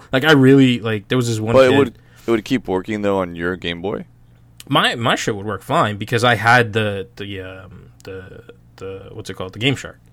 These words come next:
Speaker 2: Right, so, I mean, like, you would capture it, though, and then what if you
Speaker 1: If I took it off and I loaded my game, I think it would crash, yeah.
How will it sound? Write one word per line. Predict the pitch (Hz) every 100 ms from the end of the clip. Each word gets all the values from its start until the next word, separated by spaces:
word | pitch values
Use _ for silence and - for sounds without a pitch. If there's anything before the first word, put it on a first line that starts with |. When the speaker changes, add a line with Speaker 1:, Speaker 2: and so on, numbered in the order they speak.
| _ _ _ _
Speaker 2:
Right, | 123 95
so, | 87 98
I |
mean, | 98 95
like, | 90 87
you | 113
would | 113 - - -
capture | 120 107 - 87
it, | 82
though, | 85 82
and | 85
then | 87 85 - - _ _
what | 98 123
if | 117
you | 117 110 107 98
Speaker 1:
If | 170
I | 196
took | 180 226 180
it | 110
off | 185 190 120 - -
and | 127
I | 117 107
loaded | 104 113 110
my | 107
game, | 101 101
I | 98
think | 95 101
it | 95
would | 92
crash, | - 95 101 -
yeah. | 151 101 -